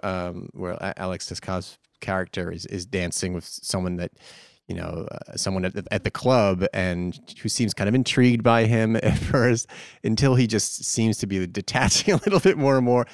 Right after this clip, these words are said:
And even so, she's still s-, it's still kinda cool what he, <laughs> that, that, that he, he's kind of losing it, sort of, um, but it gets a little out of hand. But that's, uh, and that's not even that, that's a beautiful piece of music <laughs> there. It's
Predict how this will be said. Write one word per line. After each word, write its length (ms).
And 140
even 220
so, 260
she's 240
still 220
s-, 280
it's 200
still 180
kinda 300
cool 320
what 160
he, 160
<laughs> 540
that, 260
that, 180
that 140
he, 180
he's 240
kind 240
of 220
losing 440
it, 120
sort 240
of, 200
um, 440
but 140
it 80
gets 220
a 100
little 180
out 80
of 100
hand. 380
But 140
that's, 320
uh, 140
and 160
that's 180
not 140
even 160
that, 220
that's 200
a 60
beautiful 440
piece 280
of 80
music 400
<laughs> 160
there. 180
It's 260